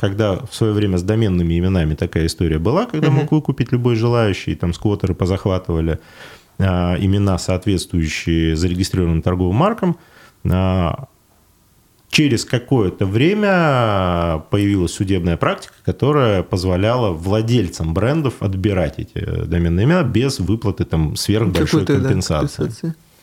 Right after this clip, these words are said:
Speaker 1: А, поэтому, ну, вот здесь будет интересно.
Speaker 2: Ну, а чё, нечего хулиганить.
Speaker 1: Ну, вот серая зона, она рождает вот такие вот серые схемы.
Speaker 2: Мгм.
Speaker 1: Интересно тоже, что кроме того, что вот,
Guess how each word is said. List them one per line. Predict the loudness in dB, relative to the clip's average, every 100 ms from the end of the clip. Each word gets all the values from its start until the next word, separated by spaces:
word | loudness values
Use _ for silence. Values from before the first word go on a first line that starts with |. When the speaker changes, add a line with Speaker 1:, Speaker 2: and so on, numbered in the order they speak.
| _ -20 -20 -20 -20 -20 _ _ _ _ -2
Speaker 1:
А, | 0 0 -2
поэтому, | 0 -2 0 2
ну, | 2
вот | 0
здесь | 0 0
будет | 2 0 2
интересно. | 0 2 0 -2 -6 -8 -8
Speaker 2:
Ну, | -2 0
а | 0
чё, | 0
нечего | 0 0 0
хулиганить. | -2 -2 -2 -2 -4 -8 _ _ _ _ -20 _ _
Speaker 1:
Ну, | 0 2 0
вот | -2 -4 -4 -2 2 2 0 -4
серая | -4 0 2 4 4 4 2
зона, | 2 2 2 2 2
она | 2 2 2 2
рождает | 0 0 0 0 0
вот | -4 -6
такие | -6 -2 0
вот | 0 -2
серые | 0 2 0
схемы. | -2 -2 -2 0
Speaker 2:
Мгм. | 2 2 4 0 -2 _ _ _ _ _ _ _ _ _ -20 -14 -2
Speaker 1:
Интересно | 0 2 2 2 2 0
тоже, | 2 0 0
что | -4 -2 0 2 2 2 0 0 -2 -2
кроме | -2 0 0
того, | 0 0 0
что | -2 -6
вот, | -6